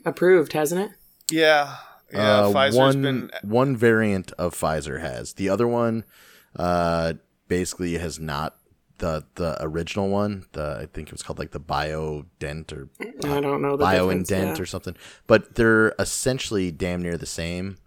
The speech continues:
Speaker 3: But the one, the newer one that is F D A approved is not available in enough stock yet. So
Speaker 1: Right, 'cause it's, it's what they tweaked to make it
Speaker 3: Mm.
Speaker 1: better when they found things that were
Speaker 3: Right.
Speaker 1: wrong with it, yeah.
Speaker 3: So the F D A basically said that you can,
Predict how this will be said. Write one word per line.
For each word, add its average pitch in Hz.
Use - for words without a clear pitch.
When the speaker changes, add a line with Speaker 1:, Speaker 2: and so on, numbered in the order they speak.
Speaker 3:
But 92
the 90
one, 90
the 92
newer 95
one 107
that 92
is 80
F 78
D 95
A 95
approved 101
is 85
not 80
available 82
in 80
enough 76
stock -
yet. 120
So -
Speaker 1:
Right, 147
'cause 151
it's, 151
it's 165
what 165
they 143
tweaked -
to -
make 143
it 147
Speaker 3:
Mm. -
Speaker 1:
better 143
when 135
they 135
found 135
things 139
that -
were -
Speaker 3:
Right. 110
Speaker 1:
wrong 82
with -
it, -
yeah. 82
Speaker 3:
So -
the 120
F 135
D 143
A 117
basically 101
said 95
that 87
you 87
can, 85